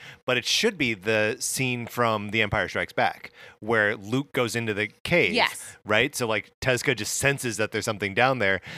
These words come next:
Speaker 1: and Isabel's like, "You have to go in there. Uh,
Speaker 2: Yeah.
Speaker 1: you have to face what's in there." And she's
Speaker 2: Yeah.
Speaker 1: like, "What am I gonna find?" And o-, only what you
Speaker 2: Yeah.
Speaker 1: take with you. You know,
Speaker 2: Yeah.
Speaker 1: like,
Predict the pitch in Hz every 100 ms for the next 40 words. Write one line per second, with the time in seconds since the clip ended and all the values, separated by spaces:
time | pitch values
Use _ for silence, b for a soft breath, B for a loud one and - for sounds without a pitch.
0 | B - 110 107 95 107 101 98 - 92
1 | 107 - 92 95 120 110 87 85 - 101
2 | 95 98 98 90 - 95 98 - - 117
3 | 95 85 95 170 92 90 98 95 90 82
4 | 123 110 87 - B B B B 110 101
5 | 113 151 104 117 - 113 113 110 107 107
6 | 113 107 120 123 85 78 170 190 190 -
7 | 139 185 185 196 190